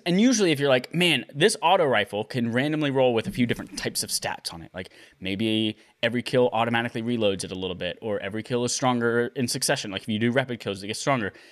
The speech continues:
You can, you can get different perks on weapons, and they're usually random when they drop.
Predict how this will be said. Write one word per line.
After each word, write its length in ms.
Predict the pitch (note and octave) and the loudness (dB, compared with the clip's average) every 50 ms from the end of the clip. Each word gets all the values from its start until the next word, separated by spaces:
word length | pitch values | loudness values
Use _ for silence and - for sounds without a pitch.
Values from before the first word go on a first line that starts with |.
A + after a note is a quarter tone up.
| - - - _ | -20 -20 -18 _
You 100 | - D3 | -2 0
can, 300 | C#3+ D3 D3 C3+ B2+ B2+ | 2 4 4 4 2 2
you 80 | - B2+ | 0 2
can 160 | C3 C3 B2 | 4 4 4
get 160 | A#2+ B2 B2 - | 4 2 0 -2
different 220 | - - B2 - | -6 -10 -12 -10
perks 320 | - - A#2 A#2+ - - C#3 | -6 -6 -6 -6 -4 -4 -2
on 100 | B2+ B2+ | 0 2
weapons, 420 | C3 C3 C3 C#3+ C#3+ C#3+ C#3 - - _ | 2 2 2 0 -2 -4 -6 -8 -6 _
and 160 | A2 A2+ A#2 A#2 | 0 0 2 2
they're 60 | A#2+ | 2
usually 300 | B2+ D3 E3 E3 F3 E3 | 0 0 -2 -2 -4 0
random 400 | D3 C#3+ D3+ D3 C#3 A#2+ G#2 F#2 | 2 4 4 4 4 2 0 -2
when 120 | G2 G2+ G2 | -2 -4 -4
they 100 | F#2+ F#2 | -4 -4
drop. 360 | E2+ A2 F2+ C#2+ - - | -2 -4 -4 -4 -8 -12